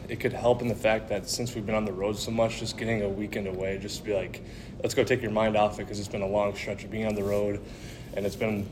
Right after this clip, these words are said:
unfortunate, you know, coming back to Bemidji, there's snow on the ground, so our guys keep getting frustrated.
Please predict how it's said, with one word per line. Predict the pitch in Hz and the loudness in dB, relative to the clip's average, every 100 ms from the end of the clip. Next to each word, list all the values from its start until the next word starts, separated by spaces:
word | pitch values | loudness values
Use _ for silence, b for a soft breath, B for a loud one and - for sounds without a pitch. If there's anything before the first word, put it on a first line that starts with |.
| - 131 | 0 2
unfortunate, | 127 147 143 135 127 131 | 8 8 8 6 4 6
you | |
know, | 123 | 4
coming | 110 120 | 6 4
back | 113 113 | 6 6
to | 117 | 4
Bemidji, | 113 110 107 | 2 2 2
there's | 110 101 - | 2 0 0
snow | 120 | 2
on | 110 | 2
the | 104 | 2
ground, | 110 110 107 | 4 4 2
so | |
our | 101 | 0
guys | 107 107 - | 4 4 2
keep | - 123 | -2 0
getting | 110 107 | 2 0
frustrated. | 107 139 127 - 131 131 131 123 | 6 8 8 6 6 6 4 2